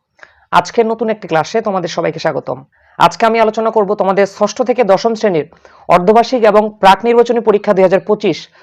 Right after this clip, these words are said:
পরীক্ষার যে নতুন নিয়মকানুনগুলো আপডেট করা হয়েছে, সেই বিষয়গুলো নিয়ে আলোচনা করব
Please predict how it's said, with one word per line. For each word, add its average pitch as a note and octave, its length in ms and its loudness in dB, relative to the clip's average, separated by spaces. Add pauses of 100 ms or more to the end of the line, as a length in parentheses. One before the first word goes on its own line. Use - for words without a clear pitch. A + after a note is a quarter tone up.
(180)
পরীক্ষার A3+ 360 2
যে A3 100 0
নতুন F#3 340 -2
নিয়মকানুনগুলো A3 640 2
আপডেট E3+ 300 2
করা G#3+ 160 4
হয়েছে, F#3+ 360 2 (220)
সেই A3 160 2
বিষয়গুলো A3 400 -2
নিয়ে A3 140 0
আলোচনা F#3+ 260 0
করব G#3+ 360 -2